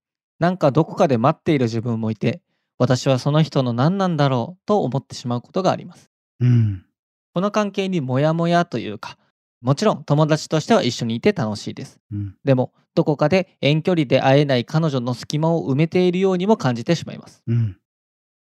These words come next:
Speaker 1: 友達にも相談していますが、友達には早めに自分が沼る前に関係をなくした方がいいと、
Speaker 2: うん。
Speaker 1: そっちの方が自分のためだと言われました。
Speaker 2: うん。
Speaker 1: 私は自分の意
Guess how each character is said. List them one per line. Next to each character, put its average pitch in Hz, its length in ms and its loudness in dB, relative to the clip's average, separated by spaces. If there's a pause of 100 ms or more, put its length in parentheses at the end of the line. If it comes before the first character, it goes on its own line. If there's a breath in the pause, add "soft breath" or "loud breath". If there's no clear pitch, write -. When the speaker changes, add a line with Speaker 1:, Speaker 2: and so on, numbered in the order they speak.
(100)
Speaker 1:
友 156 160 2
達 165 220 0
に 180 80 0
も 143 100 0
相 139 240 2
談 139 200 0
し - 80 -12
て 147 100 -2
い 139 80 0
ま 139 100 -4
す 135 120 -10
が、 156 200 -2 (320)
友 135 160 6
達 135 200 2
に 139 100 2
は 143 280 2
早 147 280 4
め 185 140 0
に 180 60 2
自 139 160 0
分 170 200 2
が 165 100 4
沼 143 320 2
る 156 100 0
前 143 260 0
に - 160 -8 (260)
関 160 180 2
係 165 140 2
を 185 80 2
な 127 140 2
く 151 140 4
し - 60 -4
た 156 100 4
方 156 220 2
が - 100 -4
い 143 120 4
い 123 40 2
と、 - 180 -16
Speaker 2:
う 113 40 -8
ん。 104 180 -8 (160)
Speaker 1:
そ - 120 0
っ - 20 0
ち - 100 -4
の 175 140 6
方 190 160 4
が 127 100 4
自 127 140 0
分 147 180 2
の 151 120 0
た 143 120 0
め 160 100 4
だ - 180 -2 (160)
と 233 100 4
言 175 100 6
わ 117 100 4
れ - 60 -6
ま - 120 -8
し - 80 -12
た。 - 120 -20 (180)
Speaker 2:
う 113 40 -6
ん。 110 260 -6 (600)
Speaker 1:
私 175 280 0
は 190 140 4
自 139 160 -2
分 214 160 2
の 226 100 2
意 240 80 2